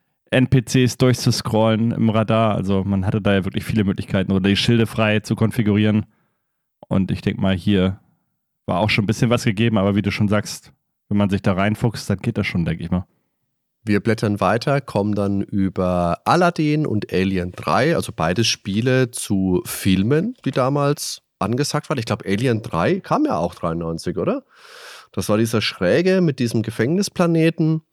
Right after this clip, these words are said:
Speaker 2: Und das hat auch Portierungen für alle möglichen Konsolen bekommen, das weiß ich noch. Die waren alle nicht so überragend, die Tests, aber mich hat überrascht, die Super Nintendo-Version hat achtzig Prozent bekommen.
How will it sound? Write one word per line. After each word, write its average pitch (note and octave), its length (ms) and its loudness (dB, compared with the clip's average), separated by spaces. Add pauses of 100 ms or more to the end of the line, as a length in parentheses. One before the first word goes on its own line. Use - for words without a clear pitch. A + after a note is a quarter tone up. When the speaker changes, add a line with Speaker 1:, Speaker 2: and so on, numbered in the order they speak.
(520)
Speaker 2:
Und G#2+ 520 2
das G#2 160 0
hat - 220 -2
auch G#2 300 0
Portierungen C#3+ 760 0
für G#2+ 240 0
alle A2 160 2
möglichen A#2 520 0
Konsolen G#2 540 0
bekommen, E3 380 0
das D#3 160 -4
weiß F#2 240 2
ich C3+ 100 0
noch. E3+ 140 0
Die G2+ 160 -2
waren G2 220 0
alle F3 580 0
nicht A#2 380 -2
so D3 120 0
überragend, G2 880 -2
die C#3+ 60 0
Tests, C3 420 0
aber G#2+ 200 2
mich A2+ 160 0
hat A2+ 100 -2
überrascht, F#2+ 500 -4
die G#2+ 60 -4
Super A2 280 -4
Nintendo-Version E3+ 760 0
hat G3+ 160 0
achtzig - 300 -4
Prozent - 380 -6
bekommen. G2 400 -6